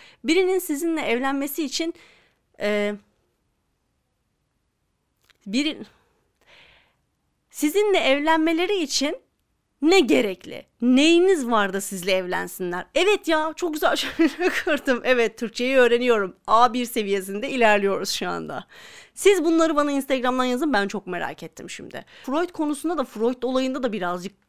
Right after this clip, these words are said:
katakulli bir şeyler var. Bunlar Freud'la da olmamışlar. E, Salome ve Freud'un mektupları falan filan varmış. Yaşam ilahisi şiirinden falan bahsetmişler. Böyle bir değişik bir şeyler olmuş. Bu galiba Salom da,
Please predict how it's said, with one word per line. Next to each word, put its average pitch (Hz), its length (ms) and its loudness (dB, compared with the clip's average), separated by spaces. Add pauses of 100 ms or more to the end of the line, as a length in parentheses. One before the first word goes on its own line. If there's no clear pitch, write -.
katakulli 214 540 -4
bir 208 60 -4
şeyler 202 400 0
var. 190 240 -2
Bunlar 240 200 -4
Freud'la 202 480 -6
da 208 40 0
olmamışlar. 147 600 -8 (640)
E, - 320 -16
Salome 226 400 -4
ve 240 40 -6
Freud'un 214 400 -6
mektupları 202 480 -8
falan 180 300 -6
filan 190 340 -6
varmış. - 440 -8 (220)
Yaşam 196 280 -4
ilahisi 190 520 -4
şiirinden 190 480 -6
falan 185 400 -6
bahsetmişler. - 800 -12 (580)
Böyle - 100 -20
bir 87 100 -20
değişik - 380 -6
bir - 60 -6
şeyler 196 340 -2
olmuş. - 580 -8 (400)
Bu 196 100 -8
galiba 226 600 4 (120)
Salom 294 540 2
da, 330 120 4